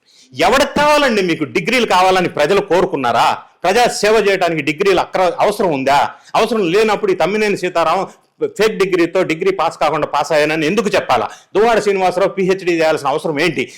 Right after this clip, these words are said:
ఆంధ్ర రాష్ట్ర ప్రజలు, ఆ నియోజకవర్గ ప్రజలు ఈయన పీహెచ్డీ చేయమని కోరారా? డాక్టరేట్ కావాలని కోరారా? కోరలేదు కదా. ప్రజా జీవితం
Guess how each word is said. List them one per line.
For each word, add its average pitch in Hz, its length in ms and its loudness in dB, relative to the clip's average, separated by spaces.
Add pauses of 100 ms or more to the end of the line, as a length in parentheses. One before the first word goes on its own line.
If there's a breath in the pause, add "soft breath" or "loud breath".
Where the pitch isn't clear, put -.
ఆంధ్ర 214 240 0
రాష్ట్ర 190 260 0
ప్రజలు, 208 300 -2
ఆ 208 140 2
నియోజకవర్గ 196 560 0
ప్రజలు 190 340 0
ఈయన 202 180 2
పీహెచ్డీ 208 420 -2
చేయమని 185 260 0
కోరారా? 151 500 2
డాక్టరేట్ 196 460 -2
కావాలని 160 380 0
కోరారా? 151 420 2
కోరలేదు 175 420 0
కదా. 139 180 0
ప్రజా 196 320 0
జీవితం 202 380 0